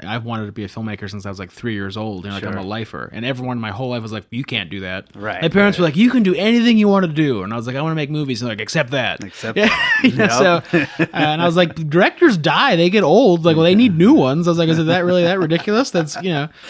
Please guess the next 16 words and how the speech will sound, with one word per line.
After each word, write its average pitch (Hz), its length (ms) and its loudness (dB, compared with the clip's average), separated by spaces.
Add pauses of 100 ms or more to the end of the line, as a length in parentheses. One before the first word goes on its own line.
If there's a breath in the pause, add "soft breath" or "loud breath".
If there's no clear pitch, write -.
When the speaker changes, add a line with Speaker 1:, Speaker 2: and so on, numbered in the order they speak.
(280 loud breath)
Speaker 1:
Anyway, 202 280 4
so, 190 720 0
yeah, 190 340 -2
no, 165 260 -2
there 180 140 2
was 170 160 -2
a, 147 100 -4
there 185 240 -2
was 160 80 -2
a 165 40 -4
lot 240 220 -4
of 165 60 -6
subtle 151 420 -4
texture 120 480 -6
to 113 220 -10
that 110 400 -8